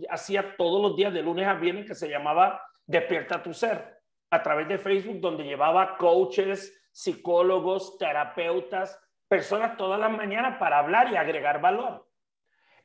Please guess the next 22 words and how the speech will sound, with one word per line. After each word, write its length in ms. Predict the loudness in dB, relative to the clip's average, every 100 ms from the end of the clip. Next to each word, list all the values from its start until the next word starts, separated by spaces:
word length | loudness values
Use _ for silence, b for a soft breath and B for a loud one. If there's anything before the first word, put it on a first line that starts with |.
| -4
Eso 240 | -2 -2 -2
fue 180 | 2
uno. 320 | 2 2 -2 0
Luego 340 | 0 0 -2
nació 680 | -4 -6 -6 -2 -2 -4 -10
el 180 | -10 -10
Sábado 500 | -6 -2 -2 -2 -4
Sabático, 680 | -4 -2 -2 -4 -8 -10 -6
que 80 |
es 40 | -6
un 140 | -6
programa 400 | -6 -4 -6 -6
que 80 | -2
ahora 140 | 0
se 240 | 0 -4 -8
queda 240 | -4 -4
fijo, 340 | -4 -4 0 0
haya 240 | 0 0
pandemia 460 | 0 -2 -4 -2 -4
o 20 |
no, 300 | -4 -6 -10 _ _ _ _
donde 500 | 2 4 4 0